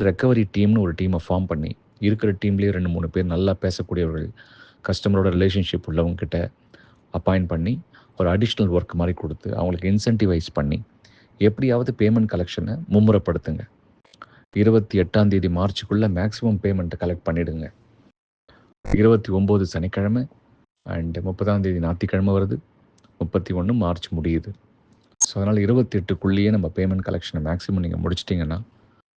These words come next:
உங்களுடைய அவுட்ஸ்டாண்டிங் பேமெண்ட்டோட வேல்யூ கம்மியாயிடும். உங்களுக்கு இந்த வருஷத்துக்கு உண்டான ஒரு ரெவென்யூவை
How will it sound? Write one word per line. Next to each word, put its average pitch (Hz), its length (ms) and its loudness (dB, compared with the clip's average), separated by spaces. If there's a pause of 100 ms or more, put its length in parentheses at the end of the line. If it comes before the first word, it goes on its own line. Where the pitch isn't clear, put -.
(300)
உங்களுடைய 98 400 2 (440)
அவுட்ஸ்டாண்டிங் 107 540 2
பேமெண்ட்டோட 87 460 0 (140)
வேல்யூ 90 260 2 (100)
கம்மியாயிடும். 82 520 0 (800)
உங்களுக்கு 92 320 0
இந்த 95 160 4
வருஷத்துக்கு 95 400 -2
உண்டான 90 400 0
ஒரு 85 100 -2 (140)
ரெவென்யூவை 92 400 2